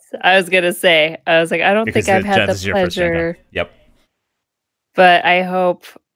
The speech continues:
Speaker 1: I hope they'll be at Gen Con again. I'm
Speaker 2: They,
Speaker 1: so
Speaker 2: they will.
Speaker 1: that
Speaker 2: <laughs> They'll be, they'll be
Speaker 1: Oh,
Speaker 2: there with us.
Speaker 1: wonderful. Oh, wonderful. I, my biggest, uh,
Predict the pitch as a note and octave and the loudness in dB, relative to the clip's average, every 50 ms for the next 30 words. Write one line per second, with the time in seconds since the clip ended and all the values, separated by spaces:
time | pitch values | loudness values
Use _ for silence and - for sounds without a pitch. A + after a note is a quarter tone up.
0 | _ - F#3 F3 F3 F3 F3+ F3 E3 - - - F3 E3+ - F3 E3+ E3 - - | _ -10 -8 -8 -8 -6 -8 -8 -8 -8 -8 -10 -8 -8 -6 -6 -8 -8 -8 -8
1 | F3 F3 F#3+ - - F3 E3+ E3 E3 E3 - - F3 F#3 F#3 F3+ G#3+ G3+ G3+ F#3+ | -10 -10 -12 -12 -12 -10 -10 -6 -6 -4 0 2 2 2 2 2 2 4 4 6
2 | F#3 F#3 F3+ F3+ E3 G2+ G2 F#2+ E2+ E2+ E2 F#2 F2 D#2+ G3+ F#3 - - - - | 6 6 6 6 4 4 4 2 4 2 2 2 2 2 2 0 -2 -6 -12 -14
3 | - - - - - - - D#3 - - - E3 C3+ - - - E3+ F#3 B3+ D4+ | -12 -12 -12 -14 -14 -8 -6 -6 -4 -4 -4 -4 -4 -2 2 4 6 6 6 6
4 | A#3 F#3 F3 F3 F3 E3+ E3+ E3 - D#3+ - A3 B3+ D4 C#4+ - F#3+ F#2 F#2 - | 6 6 6 6 6 6 6 4 4 4 4 4 4 4 4 4 4 4 4 2
5 | - F#3 F3 E3+ E3+ E3+ E3 E3+ F#3+ - _ _ _ _ _ _ _ - G3+ F#3+ | 2 2 4 4 2 2 0 -2 -4 -8 _ _ _ _ _ _ _ 2 4 4
6 | F#3 F3+ F3+ G3 A3 C4 D4 D4 B3+ B3 - _ - G3+ G3 F#3 F3+ F3+ F3 - | 4 4 4 2 2 4 2 2 0 0 -2 _ -4 0 2 2 2 2 0 -2
7 | - - - - - F3 F#3+ G3 G3 F#3+ F#3 F#3+ F3+ - - F#3 F#3 F#3+ F#3+ - | -8 -18 -18 -6 0 2 4 6 6 6 6 4 2 2 0 2 2 2 2 2
8 | - G3+ G3 G3 F#3 G3+ G3 F#3+ - - - - - - _ _ _ _ _ _ | 2 4 4 4 4 4 2 2 0 -4 -14 -16 -20 -20 _ _ _ _ _ _
9 | _ _ _ _ _ - F3 E3+ E3 E3 D#3+ D#3 - | _ _ _ _ _ 2 4 4 4 4 4 2 0